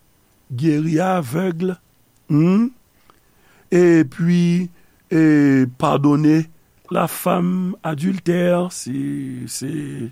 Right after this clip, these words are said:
si sa te nan yon nan èv ke l tande yo. Hein? A preche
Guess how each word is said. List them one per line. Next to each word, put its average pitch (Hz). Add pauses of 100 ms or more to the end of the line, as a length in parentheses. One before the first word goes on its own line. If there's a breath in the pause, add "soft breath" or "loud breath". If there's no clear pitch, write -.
si -
sa 135
te 143
nan 143
yon 147
nan -
èv 143
ke 165
l 147
tande 240
yo. 302 (840 soft breath)
Hein? 170 (400 soft breath)
A 165
preche 165